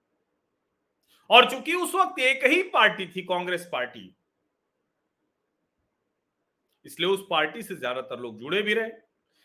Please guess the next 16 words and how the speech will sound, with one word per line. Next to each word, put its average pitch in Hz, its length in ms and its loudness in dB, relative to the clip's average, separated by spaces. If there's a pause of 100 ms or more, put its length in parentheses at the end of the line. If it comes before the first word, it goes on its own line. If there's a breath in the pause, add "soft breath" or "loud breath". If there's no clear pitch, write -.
(140)
लेकिन 240 240 4
चंद्रशेखर 269 640 4
आजाद 302 500 6
कब 320 80 6
कांग्रेस 269 500 0
पार्टी 226 280 2
में 226 120 -4
रहे? 139 160 -2 (3250)
और 247 180 8
मैं 277 120 8
इसीलिए 339 460 4
कह 294 240 8
रहा 254 160 8
हूं 180 240 2 (920)
कि 233 60 0
दरअसल 247 840 6